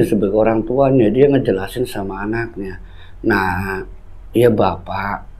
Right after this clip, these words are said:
memang ngasih sesaji, cuman kalau untuk hal-hal yang bersifat lain, ya, sesaji ini cuman mengingatkan Bapak sama ahli kubur,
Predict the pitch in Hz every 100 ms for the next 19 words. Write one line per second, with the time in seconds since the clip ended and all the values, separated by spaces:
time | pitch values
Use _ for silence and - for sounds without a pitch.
0 | - 107 113 92 87 101 107 95 - 104
1 | - 92 - 113 120 117 98 95 - 107
2 | 120 123 - - - 110 110 101 113 113
3 | 107 - - - - 107 113 107 110 107
4 | 104 104 98 98 - 104 101 98 - 98
5 | 104 113 101 92 101 95 - - 101 101
6 | 104 113 110 110 107 110 104 101 95 95
7 | - 107 107 107 - - - - 101 82
8 | - 98 104 98 - 90 98 101 95 87
9 | - 120 110 110 95 95 92